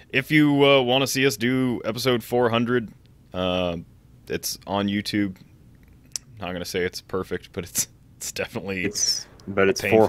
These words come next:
Speaker 2: hundred.
Speaker 1: experience that we went through.
Speaker 2: Definitely
Speaker 1: So
Speaker 2: episode four hundred.
Speaker 1: if somehow you managed to listen to all eight hours, I'll be impressed. But, uh, you know, yeah.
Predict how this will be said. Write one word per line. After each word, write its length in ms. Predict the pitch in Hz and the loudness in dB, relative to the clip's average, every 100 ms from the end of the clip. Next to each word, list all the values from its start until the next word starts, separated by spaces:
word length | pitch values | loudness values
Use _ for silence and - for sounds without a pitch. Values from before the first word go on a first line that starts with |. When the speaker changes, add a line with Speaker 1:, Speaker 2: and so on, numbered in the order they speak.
| 98 | 4
Speaker 2:
hundred. 100 | 90 | 2
Speaker 1:
experience 420 | 78 101 98 95 | 0 -2 -4 -6
that 140 | 101 87 | -6 -4
we 100 | 95 | -4
went 220 | 101 92 | -4 -4
through. 140 | 101 | 0
Speaker 2:
Definitely 220 | 98 98 | 2 2
Speaker 1:
So 60 | 98 | 2
Speaker 2:
episode 420 | 90 - - 87 | 2 -2 -6 -6
four 180 | - 85 | -2 -2
hundred. 340 | 80 76 78 69 | -2 -4 -6 -6
Speaker 1:
if 160 | 90 92 | -6 -2
somehow 320 | - 120 117 | 0 2 2
you 160 | 110 95 | 0 0
managed 340 | 98 98 95 | 0 0 0
to 40 | 98 | -2
listen 240 | 95 - 85 | -2 -2 0
to 40 | |
all 180 | 85 87 | 0 0
eight 140 | 87 85 | -2 0
hours, 380 | 85 85 82 | 0 0 -2
I'll 120 | - 80 | -2 -4
be 140 | 82 | -4
impressed. 560 | 73 - 71 - - - - - - - - | -6 -6 -6 -6 -12 -20 -20 -20 -20 -16 -6
But, 360 | 76 69 - | -4 -4 -6
uh, 380 | 78 76 71 67 95 - - - | -4 -4 -4 -8 -10 -18 -20 -10
you 140 | 85 | -8
know, 220 | 73 60 - _ _ _ - - - - - - - - - - - - - - | -6 -10 -14 _ _ _ -20 -20 -20 -20 -20 -20 -20 -20 -20 -20 -20 -20 -20 -14
yeah. 220 | - 85 | -6 -4